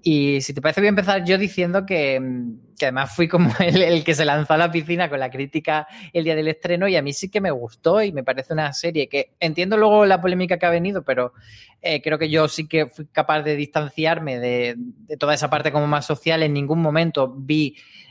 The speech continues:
intención, aunque como tú dices, sí que los creadores han dicho que puede haber cierta cierto tema social yo no lo veo, o sea, no creo que sea una serie para concienciarte, no es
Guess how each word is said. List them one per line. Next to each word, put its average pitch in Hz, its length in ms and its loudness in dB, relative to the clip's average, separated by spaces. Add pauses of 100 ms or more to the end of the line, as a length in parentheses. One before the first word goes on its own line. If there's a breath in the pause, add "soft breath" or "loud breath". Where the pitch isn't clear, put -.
(180 loud breath)
intención, 151 560 0
aunque 143 220 -2
como 123 200 -2
tú 135 120 0
dices, 139 340 -2
sí 127 100 -10
que 143 120 -2
los 131 120 2
creadores 135 400 0
han 131 120 -2
dicho 147 260 0
que 135 100 -2
puede 143 460 4
haber 139 420 2
cierta 135 1160 0 (800)
cierto 147 260 0
tema 151 180 2
social 151 420 -2
yo 139 120 -2
no 135 100 -4
lo 135 180 2
veo, 151 280 4
o 170 40 0
sea, 135 140 -6
no 123 140 -4
creo 135 200 -2
que 131 100 -6
sea 139 120 -4
una 139 160 -6
serie 139 240 -6
para 131 140 -2
concienciarte, 139 640 -4
no 139 120 -2
es 131 180 -4